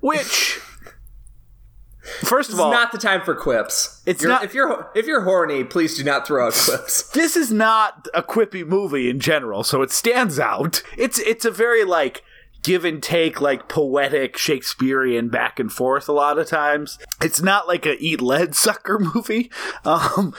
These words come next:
Speaker 1: and, and Eat Floor is, like, a Bart Simpson level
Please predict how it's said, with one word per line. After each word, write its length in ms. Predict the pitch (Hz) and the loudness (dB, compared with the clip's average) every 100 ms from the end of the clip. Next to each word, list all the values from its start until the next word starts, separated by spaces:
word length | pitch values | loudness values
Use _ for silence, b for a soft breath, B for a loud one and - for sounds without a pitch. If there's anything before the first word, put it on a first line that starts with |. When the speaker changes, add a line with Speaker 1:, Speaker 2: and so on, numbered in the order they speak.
| B B | B B
Speaker 1:
and, 380 | 185 202 180 156 - _ | 0 2 2 -2 -12 _
and 260 | 147 160 - _ | 0 0 -4 _
Eat 240 | 220 330 254 | -2 0 -2
Floor 920 | - - 147 190 233 143 110 110 98 | -4 0 2 4 4 4 2 0 0
is, 480 | 127 131 127 123 113 | 0 0 0 -2 0
like, 280 | 123 120 - | 0 0 0
a 100 | 120 | -6
Bart 400 | - 127 156 - | -2 0 0 -4
Simpson 720 | - 139 180 - 254 269 247 240 | -4 -4 -2 -2 0 0 -2 0
level 540 | 226 233 240 240 - | 0 2 2 2 -2